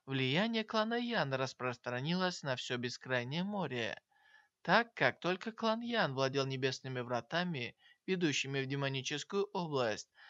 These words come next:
остальные были вынуждены обмениваться множеством сокровищ на парочку материалов. И вот теперь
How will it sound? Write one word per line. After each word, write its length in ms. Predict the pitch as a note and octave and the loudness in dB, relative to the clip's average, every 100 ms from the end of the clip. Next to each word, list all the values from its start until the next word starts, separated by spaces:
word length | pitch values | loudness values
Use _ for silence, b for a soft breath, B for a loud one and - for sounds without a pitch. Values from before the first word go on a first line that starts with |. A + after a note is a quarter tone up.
| B B | B B
остальные 640 | C3 C3 - B2 B2+ F#3+ | 2 4 2 0 2 0
были 260 | G#3 G3 G3+ | 0 0 0
вынуждены 600 | F3+ F#3 F3+ E3 E3 D#3 | 0 0 0 0 -2 0
обмениваться 800 | - B2+ C3+ C3 C3 B2+ - C3 | 2 2 0 -2 0 -2 -2 -6
множеством 560 | C3+ B2+ B2 - B2+ | -2 -4 -4 -6 -6
сокровищ 760 | - A#2+ - D#3 E3 B2 - - B B | -4 -6 -4 -2 -2 -4 -8 -12 B B
на 200 | C3 C3+ | -2 0
парочку 560 | A#2 C3 C#3 C#3 - D3 | 2 2 2 2 -2 -4
материалов. 840 | C#3+ C#3+ F#3+ G#3 F3+ B2+ B2 G#2 - _ b b b b - | -2 0 0 2 2 2 2 0 -4 _ b b b b -2
И 100 | C#3 | 0
вот 300 | E3+ G3+ - | 0 -2 -4
теперь 580 | A#3 A3+ A3+ D#3 A#2 | -6 -2 2 2 2